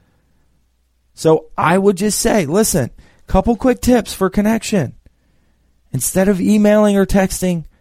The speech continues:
call. We are so inundated with emails and texts. We have lost connection, human connection, because we won't think it, pick up our phones and call. We'll pick up our phones and text. We don't pick up our phones and make a call. Pick up your phone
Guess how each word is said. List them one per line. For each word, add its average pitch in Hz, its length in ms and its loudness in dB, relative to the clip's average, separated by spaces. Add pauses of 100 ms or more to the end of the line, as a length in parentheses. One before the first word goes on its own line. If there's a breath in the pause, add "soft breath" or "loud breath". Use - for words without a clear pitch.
(220)
call. 151 380 0
We 180 160 2
are 165 180 -4
so 190 840 -2
inundated 175 800 0
with 127 220 -2
emails 175 720 2
and 120 180 -4
texts. - 500 -2 (300 soft breath)
We 165 180 4
have 151 200 2
lost 147 760 2 (300 soft breath)
connection, 143 800 -2
human 214 480 2
connection, 170 580 -2
because 160 320 -2
we 185 160 -4
won't 254 240 -2
think - 480 -6
it, - 180 -6
pick - 240 0
up - 160 -4
our 147 120 2
phones 233 380 2
and 131 140 0
call. 254 300 2
We'll 139 100 0
pick 180 200 0
up 170 100 0
our 147 80 2
phones 165 240 0
and 120 160 -2
text. - 540 -2 (480 loud breath)
We 170 100 2
don't 196 160 4
pick 175 160 -2
up 139 100 0
our 135 100 2
phones 131 260 0
and 120 80 0
make 123 160 0
a 107 60 -4
call. - 300 -8 (520 soft breath)
Pick 208 260 0
up 247 160 2
your 349 80 4
phone 139 480 0